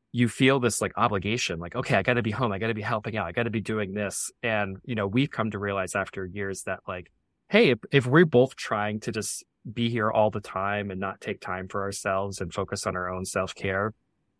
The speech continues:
we just kind of, it's like we slowly deteriorate until the point where we're just, like, miserable people to be around and not helpful, as opposed to if you're like, "Hey,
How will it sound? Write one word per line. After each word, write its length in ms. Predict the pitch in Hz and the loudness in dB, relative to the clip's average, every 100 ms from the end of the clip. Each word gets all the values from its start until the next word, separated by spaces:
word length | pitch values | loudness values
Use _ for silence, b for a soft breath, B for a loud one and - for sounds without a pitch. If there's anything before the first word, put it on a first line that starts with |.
| _ _ | _ _
we 180 | 104 120 | 4 4
just 320 | - - - | 6 4 2
kind 180 | - 107 | 0 0
of, 200 | 92 - - | -2 -6 -6
it's 140 | 135 | -2
like 120 | 107 90 | 0 -2
we 100 | 110 | -2
slowly 920 | - - 117 113 107 98 98 95 92 - _ _ | -4 -4 0 2 2 4 2 2 0 -6 _ _
deteriorate 920 | - 107 120 98 95 90 90 87 - - - | -8 -4 0 0 0 -4 -4 -6 -8 -12 -6
until 300 | 104 - 98 | -4 -2 -2
the 100 | 82 | -2
point 260 | - 98 104 | 0 -2 0
where 100 | 92 | -2
we're 120 | 90 | -2
just, 220 | 90 - | -4 0
like, 220 | 92 85 _ _ _ _ - | 0 -2 _ _ _ _ -6
miserable 500 | 113 120 107 98 95 | 0 2 4 2 2
people 280 | - 104 98 | 0 0 0
to 80 | 92 | -2
be 180 | 80 95 | -4 -2
around 280 | 95 90 | -2 -2
and 100 | 85 | -2
not 200 | 90 92 | -2 -2
helpful, 460 | 117 120 - 151 165 _ _ - | -2 -2 0 -2 -2 _ _ 4
as 160 | 123 117 | 6 6
opposed 480 | 104 120 117 104 - | 2 0 0 0 -2
to 100 | 110 | -2
if 140 | 104 | -2
you're 120 | 110 98 | -4 -2
like, 180 | 95 - | -2 0
"Hey, 400 | 147 117 98 | 2 4 2